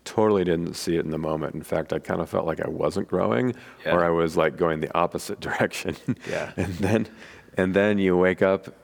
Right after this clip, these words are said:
Speaker 1: one day and you're like, "Maybe I have borne some fruit." <laughs>
Speaker 2: Yeah.
Speaker 1: And all the glory goes to God and not me, so.
Speaker 2: Yeah, I think, um, for me, actually going to the seminary was pretty intensive,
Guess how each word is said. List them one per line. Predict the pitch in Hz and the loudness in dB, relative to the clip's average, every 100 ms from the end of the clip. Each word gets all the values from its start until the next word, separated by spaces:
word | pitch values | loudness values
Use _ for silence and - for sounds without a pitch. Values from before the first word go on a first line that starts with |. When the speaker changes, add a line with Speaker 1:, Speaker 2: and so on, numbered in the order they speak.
| - | -8
Speaker 1:
one | - 92 87 | -2 0 2
day | 85 92 | 2 2
and | 92 | 2
you're | 85 | 0
like, | 82 85 85 - - - - - - - _ _ _ - - _ _ _ _ _ _ _ _ - | 0 0 0 -4 -18 -20 -20 -20 -20 -20 _ _ _ -20 -20 _ _ _ _ _ _ _ _ -14
"Maybe | 90 110 147 110 90 117 - | -8 -4 -2 -2 -2 -4 -4
I | 90 90 87 - - | -2 -2 -2 -6 -8
have | 82 | -6
borne | 82 92 90 | -2 -2 -2
some | 85 82 | -6 -10
fruit." | - 104 80 - | -2 -2 -2 -6
<laughs> | - - 95 - | -10 -10 -8 -6
Speaker 2:
Yeah. | - 117 110 98 | 0 2 0 -2
Speaker 1:
And | - | 0
all | 98 107 | 4 6
the | 117 | 4
glory | 104 101 98 | 4 4 6
goes | 90 82 | 4 2
to | 82 | 0
God | 87 82 | 0 2
and | 80 | 0
not | 80 87 | -2 -4
me, | 80 87 - | -6 -8 -16
so. | - - - - _ _ _ | -14 -14 -14 -20 _ _ _
Speaker 2:
Yeah, | 113 101 | -2 0
I | |
think, | 123 220 262 - - - | 0 -2 -4 -8 -16 -6
um, | 113 104 139 92 87 - _ - - | -2 0 -2 -6 -10 -14 _ -20 -4
for | 143 | 0
me, | 147 185 | 4 4
actually | 139 151 120 | 4 0 0
going | 123 123 | 0 0
to | 98 | -2
the | 95 | -2
seminary | 92 - 101 104 92 90 | -4 -2 -2 -2 -2 -2
was | 85 85 - | -2 -4 -8
pretty | _ - 95 87 | _ -8 -6 -4
intensive, | 85 - 87 - 92 90 - | -6 -8 -10 -6 -8 -8 -12